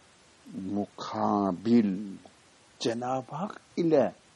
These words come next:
onun masivasına, e,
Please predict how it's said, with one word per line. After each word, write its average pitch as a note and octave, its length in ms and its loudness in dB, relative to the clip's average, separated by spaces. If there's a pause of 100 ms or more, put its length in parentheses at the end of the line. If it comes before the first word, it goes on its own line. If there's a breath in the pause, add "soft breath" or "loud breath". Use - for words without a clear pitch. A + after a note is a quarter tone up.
(320)
onun A2+ 600 0
masivasına, G#2 1600 2 (220)
e, F#3+ 60 -4